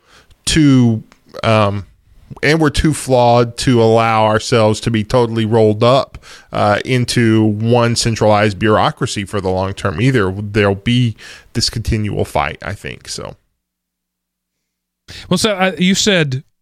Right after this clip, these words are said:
Speaker 2: the long term. I'm gonna disagree with you there. I don't think it's about, uh, uh, duration, but about scale. Um, we, things like this work on a small scale.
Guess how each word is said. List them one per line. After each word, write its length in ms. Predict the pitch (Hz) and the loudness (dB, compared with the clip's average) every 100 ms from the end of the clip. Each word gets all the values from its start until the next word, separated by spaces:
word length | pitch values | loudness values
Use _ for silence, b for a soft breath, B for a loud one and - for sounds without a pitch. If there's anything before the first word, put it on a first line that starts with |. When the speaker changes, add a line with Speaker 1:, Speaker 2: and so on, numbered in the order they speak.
| _ | _
Speaker 2:
the 180 | 139 151 | -2 0
long 440 | 131 147 143 127 | 2 2 2 -2
term. 360 | - 156 135 120 | -4 0 0 2
I'm 140 | 147 | 0
gonna 160 | 165 139 | 2 0
disagree 500 | 139 135 123 131 135 | 0 0 0 4 4
with 200 | 127 113 | 4 4
you 100 | 117 | 4
there. 200 | 117 110 B B - | 2 0 B B -2
I 80 | |
don't 140 | 170 160 | -2 -2
think 180 | 175 147 | -4 -2
it's 120 | 127 | -2
about, 460 | 117 127 113 - - - | 0 0 -2 -8 -12 -2
uh, 500 | 113 107 98 95 90 - _ _ _ _ _ _ _ _ _ _ _ - _ 120 | 0 4 4 4 2 -2 _ _ _ _ _ _ _ _ _ _ _ -20 _ 0
uh, 220 | 113 101 98 131 | 0 0 -2 -4
duration, 840 | 120 147 123 147 - 175 185 139 | 0 2 2 2 0 -4 -4 -4
but 160 | 135 127 | -2 -2
about 300 | 117 117 - | 0 -2 -2
scale. 500 | - 135 104 80 _ _ _ _ _ _ _ | -2 0 -2 -4 _ _ _ _ _ _ _
Um, 480 | 110 107 101 98 - _ - | 0 2 2 -2 -8 _ -2
we, 480 | 127 143 131 123 - - 127 | 2 2 0 -6 -18 -16 -14
things 400 | - - 202 180 | -8 -4 -2 -2
like 140 | 165 147 | -2 -2
this 180 | 151 | -2
work 300 | 135 160 143 - | 0 0 0 -4
on 140 | 135 | -2
a 60 | 127 | 0
small 320 | 147 165 165 | 0 2 0
scale. 360 | - 101 80 | -2 -4 -6